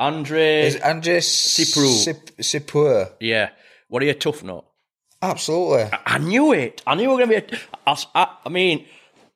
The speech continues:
Speaker 1: I had no idea who you fought from the beginning 'cause I've heard of him before, but I looked,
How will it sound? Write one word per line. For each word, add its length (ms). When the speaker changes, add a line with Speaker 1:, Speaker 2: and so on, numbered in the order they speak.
Speaker 1:
I 160
had 100
no 80
idea 280
who 60
you 80
fought 300
from 60
the 40
beginning 340
'cause 200
I've 60
heard 200
of 60
him 280
before, 600
but 100
I 80
looked, 280